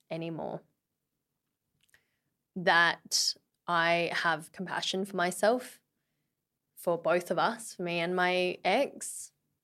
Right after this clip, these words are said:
that we were doing the best that we could with what we had. And that it was something that came out of love and respect for each other and a desire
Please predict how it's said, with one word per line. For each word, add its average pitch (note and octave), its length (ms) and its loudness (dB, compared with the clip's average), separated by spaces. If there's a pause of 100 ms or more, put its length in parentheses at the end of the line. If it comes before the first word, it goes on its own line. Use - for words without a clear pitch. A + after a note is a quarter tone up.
(160)
that F3+ 160 0
we F#3 80 2
were F3+ 80 2
doing F#3 260 0
the F3+ 60 2
best E3+ 260 0
that - 100 -2
we E3+ 60 -6
could G3+ 220 -2
with F3+ 160 -6
what F3 140 0
we F3+ 80 -4
had. F3 380 -6 (800)
And G3 100 2
that F3+ 100 6
it F3+ 80 4
was F3 360 -4
something F3 320 -2
that E3 180 -4
came E3+ 320 -4
out D#3+ 180 0
of E3 200 -6
love D#3+ 180 0
and E3+ 140 -6
respect - 480 -4
for F3 120 -4
each E3 220 -6
other E3+ 220 0
and E3 100 -4
a E3+ 80 -6
desire E3 800 -2